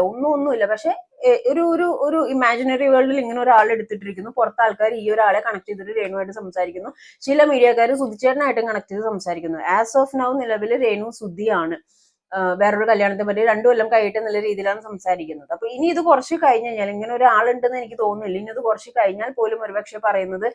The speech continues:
അത് ചിലപ്പോ ബ്രേക്കപ്പ് ആയിരുന്നു, അല്ലെങ്കിൽ അത് നിങ്ങൾ പറഞ്ഞതല്ലേ ഞാൻ പറഞ്ഞതല്ലല്ലോ എന്നൊക്കെ പറഞ്ഞ് സാധനം ഉൾട്ടടിപ്പിക്കും. അതേപോലെ മദ്യപിക്കുന്ന കാര്യം, ഇതെല്ലാം, ആ, ഞാൻ മദ്യപിക്കാറുണ്ട്, കസിൻസിന്റെ കൂടെ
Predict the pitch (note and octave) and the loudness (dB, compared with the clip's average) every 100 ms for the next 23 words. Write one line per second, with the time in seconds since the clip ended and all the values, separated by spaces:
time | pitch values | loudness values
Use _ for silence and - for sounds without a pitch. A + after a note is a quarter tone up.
0 | _ - - A3 A3+ G#3 G3+ G3 F#3+ F#3 | _ -20 -2 2 2 2 0 0 0 4
1 | F#3 F#3 G3 F#3 F#3 F3+ F#3 F3+ _ _ | 4 4 0 0 0 -2 -4 -4 _ _
2 | F#3+ G3 G3 G3+ G3+ A#3+ A#3 G#3 F#3+ G3 | 0 2 2 0 2 2 4 4 2 0
3 | F#3 F#3+ F#3 G#3 G3+ F#3+ G3 F#3 F#3 F#3 | 0 0 -2 0 0 2 0 2 0 0
4 | F#3 F#3 F#3 F#3 F#3+ G3+ F#3 G3+ G3 F#3 | -2 -6 -6 -4 -2 0 0 0 -6 -4
5 | A3 F#3+ E3 D#3 D3 - G3 A3 G#3 F#3+ | -4 -6 -8 -14 -14 -6 -4 -2 0 0
6 | A3+ G3+ F#3 F#3+ G3+ G3 G3 E3+ D#3+ - | 0 -2 -4 -10 -8 -6 0 0 0 -12
7 | _ _ _ _ _ - _ _ - B3 | _ _ _ _ _ -20 _ _ -6 2
8 | D#4+ D4 C#4 C4+ - - - C4+ C4 C4 | 4 4 2 -2 -6 -6 2 4 4 2
9 | A3 G#3+ G3+ F#3 E3 D3+ - G#3 G3 G3 | 2 0 4 4 4 0 0 0 0 -4
10 | F#3+ F#3+ F#3 | -4 -2 2